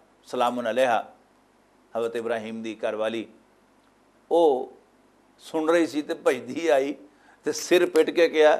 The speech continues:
"ਹੈ ਮੱਤ ਮਾਰੀ ਤੁਹਾਡੀ, ਬੁੱਢੀ ਤੇ ਉੱਤੋਂ ਬਾਂਝ ਵੀ, ਕਿ ਜਵਾਨੀ 'ਚ ਤਾਂ ਮੈਂ ਕੋਈ ਬੱਚਾ ਨਹੀਂ ਪੈਦਾ ਕੀਤਾ ਤੇ ਹੁਣ ਬੁੱਢੀ ਹੋ ਕੇ ਪੈਦਾ ਕਰਾਂਗੀ, ਕਰਨ ਵਾਲੀ ਗੱਲ ਕਰੋ।"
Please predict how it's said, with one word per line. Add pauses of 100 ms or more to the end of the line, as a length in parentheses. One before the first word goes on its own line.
(100)
"ਹੈ
ਮੱਤ
ਮਾਰੀ
ਤੁਹਾਡੀ, (1200)
ਬੁੱਢੀ (760)
ਤੇ
ਉੱਤੋਂ
ਬਾਂਝ
ਵੀ, (600)
ਕਿ
ਜਵਾਨੀ
'ਚ
ਤਾਂ
ਮੈਂ
ਕੋਈ (280)
ਬੱਚਾ
ਨਹੀਂ
ਪੈਦਾ
ਕੀਤਾ
ਤੇ
ਹੁਣ
ਬੁੱਢੀ
ਹੋ
ਕੇ
ਪੈਦਾ
ਕਰਾਂਗੀ,
ਕਰਨ
ਵਾਲੀ
ਗੱਲ
ਕਰੋ।"